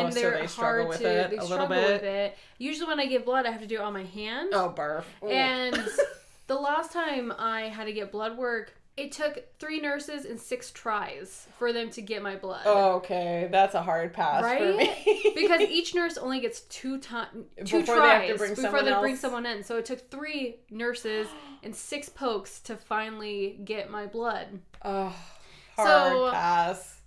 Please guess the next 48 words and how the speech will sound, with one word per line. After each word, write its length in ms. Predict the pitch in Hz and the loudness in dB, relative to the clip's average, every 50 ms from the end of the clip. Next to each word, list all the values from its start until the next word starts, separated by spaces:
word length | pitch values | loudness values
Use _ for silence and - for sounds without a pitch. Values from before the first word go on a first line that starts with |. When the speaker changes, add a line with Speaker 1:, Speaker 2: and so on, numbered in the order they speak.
| - | -2
Speaker 1:
I, 200 | - 330 392 392 - | 2 2 2 2 2
I 60 | 311 | 0
mean, 180 | 320 330 320 294 | 0 -2 -2 0
I, 540 | 190 240 269 311 349 349 349 349 349 349 320 302 - - - - - - - | 2 2 2 2 2 0 0 -2 -2 -4 -6 -8 -14 -20 -20 -20 -20 -14 -8
I 120 | - - 285 | -4 -2 -2
like 200 | 285 254 330 - | -2 -2 -2 -4
giving 280 | 339 302 233 202 202 190 | -4 -6 -4 -6 -8 -6
blood, 460 | 202 208 226 247 247 220 214 214 196 | -6 -4 -2 0 0 0 -2 -4 -4
but 380 | 214 208 202 208 202 202 220 | -4 -4 -2 -2 -2 -4 -2
they're 140 | 214 226 226 | -2 -2 -2
just 220 | 226 226 220 - - | -4 -6 -8 -6 -6
like, 260 | 233 233 233 233 - | -4 -2 -2 -4 -4
"Uh." 440 | 262 294 302 302 302 294 285 277 277 277 - - - - - - - - - - | -6 -8 -8 -8 -6 -6 -6 -8 -8 -10 -14 -16 -18 -16 -14 -14 -14 -14 -12 -10
Speaker 2:
Yeah. 160 | - - - 294 | -8 -2 2 4
Speaker 1:
Well, 80 | 302 311 | 4 6
I 60 | 311 | 4
mean, 340 | 311 311 294 285 262 233 - - | 4 2 0 -2 -2 -4 -4 -2
I 140 | 226 233 240 | -2 -2 -2
think 220 | 240 254 233 220 - | -2 -4 -6 -6 -6
I'm 180 | 214 214 214 | -8 -8 -8
just 180 | 190 208 196 - | -10 -12 -10 -8
like, 320 | 196 196 190 190 190 - - - - - | -8 -6 -8 -8 -12 -16 -20 -20 -18 -14
I 60 | 214 | -12
don't 120 | 214 208 202 | -10 -8 -8
wanna 140 | 202 208 208 | -8 -8 -8
deal 180 | 190 220 202 | -6 -6 -6
with 320 | 208 208 202 - - - - - - - - - - - - | -4 -6 -8 -10 -14 -18 -18 -20 -20 -18 -16 -14 -10 -8 -6
<laughs> 100 | 277 269 | -6 -4
all 60 | 262 - | 4 10
Speaker 2:
Well, 320 | 311 320 302 294 285 285 | 10 12 12 12 12 12
Speaker 1:
those 100 | 285 277 | 10 8
Speaker 2:
who 40 | 269 320 | 10 12
Speaker 1:
pokes, 320 | 285 277 269 269 277 - | 12 12 12 10 6 2
I 80 | 269 247 | 2 2
guess. 240 | 240 233 247 247 247 | 4 4 6 6 6
Speaker 2:
Yeah, 220 | 226 196 180 165 170 - - | 6 6 4 2 0 -2 0
I 120 | 220 214 | 0 0
get 240 | 214 226 214 214 214 | 2 0 -2 -2 0
that. 380 | 190 170 170 160 160 160 - - - - - - - | -2 0 0 0 -2 -4 -4 -6 -10 -14 -14 -12 -10
Speaker 1:
They 100 | 311 320 | -8 0
kept 120 | 311 339 349 | 4 6 6
Speaker 2:
Where 100 | 480 330 | 8 8
Speaker 1:
asking 220 | 339 - 370 320 | 6 6 4 2
me, 80 | 285 254 | 2 0
like, 180 | 226 214 202 | -2 -4 -4
"You 100 | 208 233 208 | -6 -6 -4
doing 240 | 240 247 254 269 277 | -2 -2 0 0 0
okay? 360 | 277 277 - 311 285 311 | 0 2 4 4 6 6